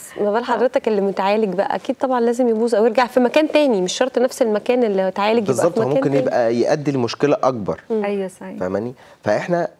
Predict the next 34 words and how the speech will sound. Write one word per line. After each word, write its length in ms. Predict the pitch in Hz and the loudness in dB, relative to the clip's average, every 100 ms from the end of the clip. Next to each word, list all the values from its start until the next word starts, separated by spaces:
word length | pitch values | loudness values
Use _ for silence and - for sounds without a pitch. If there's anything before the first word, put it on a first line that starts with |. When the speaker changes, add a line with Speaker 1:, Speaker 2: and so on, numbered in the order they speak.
| _ 123 | _ -4
Speaker 3:
مش 260 | 127 131 | -2 0
عاوزين 520 | 147 151 147 247 262 | 0 -2 0 0 2
نبدأ 300 | 220 180 165 | 2 2 0
نحط 320 | 139 147 175 143 | -2 -2 -2 0
النقطة 340 | 135 135 117 | 0 0 -2
دي، 180 | 104 92 _ - | -4 -6 _ -6
إحنا 160 | 127 | -4
دايمًا 240 | 131 202 208 | -2 -2 -2
بنحب 500 | 147 123 143 156 151 | -4 -6 -6 -4 -2
نبدأ 400 | 131 147 127 - | -2 -4 -4 -4
ندي، 300 | 135 139 117 - _ - | -4 -4 -6 -8 _ -20
آه، 420 | - 92 85 85 - | -12 -8 -6 -6 -6
بعض 200 | 123 143 | -6 -6
التعليمات 580 | 127 - 95 95 131 147 - | -6 -6 -4 -2 -4 -6 -10
إن 160 | 98 92 | -8 -6
بعد 240 | 110 165 | -6 -6
الجلسة 460 | 135 110 131 151 170 - - - - | -4 -2 -2 -4 -8 -10 -20 -20 -6
لا 180 | 104 - - - | -4 -4 -8 -8
تنام 280 | 98 107 101 | -4 -4 -4
بالطريقة 460 | 98 - 107 95 | -6 -6 -6 -6
كذا 340 | 95 113 143 165 | -4 -4 -4 -6
ساعة 340 | - 131 127 - | -6 -6 -6 -4
كل 240 | 113 107 | -4 -2
يوم، 240 | 95 80 73 - - - | -2 -4 -8 -18 -20 -8
تعمل 320 | 120 113 101 | -6 -4 -6
تمرين 400 | 95 92 101 113 | -6 -6 -4 -4
كذا 380 | - 131 180 226 - - | -2 -2 -2 -6 -10 -6
ثلاث 260 | 123 117 104 | -4 -2 -2
مرات 300 | 101 117 - | -2 -4 -4
في 80 | |
اليوم، 300 | 95 90 80 78 - - - - | -4 -2 -4 -6 -18 -20 -14 -4
آه، 220 | 95 92 | -2 0
تحاول 500 | 90 - - 120 117 | -2 -4 -2 0 0
على 180 | 101 | -2